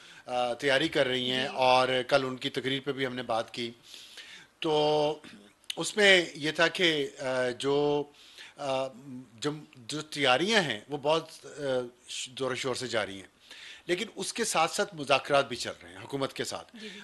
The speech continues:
Speaker 1: अब मुज़ाकरात में जो मेन प्लेयर हैं, वो बुशरा बीबी हैं,
Speaker 2: हम्म।
Speaker 1: और उनके आगे जो पैगाम रसानी का काम कर रहे हैं दोनों तरफ, वो
Speaker 2: जी।
Speaker 1: अली मीन गंडापुर हैं, और बैरिस्टर गौहर पार्टी की तरफ से, पार्टी की लीडरशिप की तरफ से एक नुमाइंदे हैं।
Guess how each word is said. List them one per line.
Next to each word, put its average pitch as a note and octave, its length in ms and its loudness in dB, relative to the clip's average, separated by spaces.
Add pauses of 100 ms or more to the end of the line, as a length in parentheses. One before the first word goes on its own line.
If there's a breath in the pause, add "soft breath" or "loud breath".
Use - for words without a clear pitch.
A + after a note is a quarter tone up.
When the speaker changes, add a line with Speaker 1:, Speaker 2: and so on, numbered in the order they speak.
Speaker 1:
अब G3 100 6
मुज़ाकरात E3+ 720 4
में D#3+ 480 2
जो D3+ 100 -4
मेन D3+ 280 4
प्लेयर D3+ 320 2
हैं, C#3 80 -6
वो B2 80 -4
बुशरा G#2+ 300 -4
बीबी F3+ 300 -4
हैं, F#3+ 160 -10
Speaker 2:
हम्म। B3 140 -14
Speaker 1:
और C#3+ 160 6
उनके E3+ 300 -2
आगे D3 580 2 (400 loud breath)
जो D#3 580 2 (140)
पैगाम D3 380 4
रसानी D3 400 0
का G#3 100 2
काम C#3+ 280 2
कर A#2+ 120 -2
रहे A2 80 -4
हैं A#2 100 -6
दोनों A#2 180 -6
तरफ, - 300 -10 (140)
वो C3+ 100 -6
Speaker 2:
जी। D3 60 -4
Speaker 1:
अली C#3+ 160 2
मीन C#3 180 -4
गंडापुर A#2 380 -6
हैं, E3+ 80 -12 (640 loud breath)
और D#3 180 4
बैरिस्टर E3+ 380 2
गौहर D#3 420 6
पार्टी A#2+ 600 -6
की D3+ 120 -4
तरफ D#3+ 260 2
से, E3 160 0
पार्टी C3+ 340 0
की B2+ 80 -10
लीडरशिप D3 440 -4
की E3+ 60 -12
तरफ D3+ 260 -2
से D#3+ 180 -8
एक C#3 220 -4
नुमाइंदे A#2 400 -6
हैं। G#2 180 -8